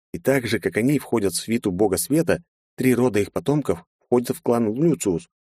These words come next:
что возглавляют потомки бога солнца. Более того, они считаются сильнейшим кланом королевства. Да, грань между силой первой пятерки сильнейших сильно размыта, но все же... в общем,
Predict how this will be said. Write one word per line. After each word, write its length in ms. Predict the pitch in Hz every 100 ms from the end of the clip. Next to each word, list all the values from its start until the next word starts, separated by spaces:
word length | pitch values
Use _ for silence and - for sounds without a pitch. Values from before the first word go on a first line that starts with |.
| _ _
что 100 | 104
возглавляют 540 | 104 98 104 120 123 -
потомки 360 | - 123 113
бога 220 | 98 113 127
солнца. 520 | 160 151 87 78 - _ _ _ _ -
Более 220 | 139 120
того, 240 | 95 85 - _ _
они 160 | 104 117
считаются 460 | 117 123 123 -
сильнейшим 600 | 104 107 113 139 123 123
кланом 340 | 107 127 123 113
королевства. 640 | 131 143 156 107 - 73 - _ _ _ _ -
Да, 320 | 90 120 95
грань 320 | 87 110 110 95
между 280 | 101 101
силой 300 | - 123 98
первой 240 | 87 104 90
пятерки 420 | 95 123 113 90
сильнейших 500 | - 107 123 107 107
сильно 300 | - 110 104
размыта, 440 | 107 143 185 104
но 120 | 101 107
все 260 | - 180
же... 220 | 107 87 - _ _ _ -
в 60 |
общем, 420 | 123 143 131 92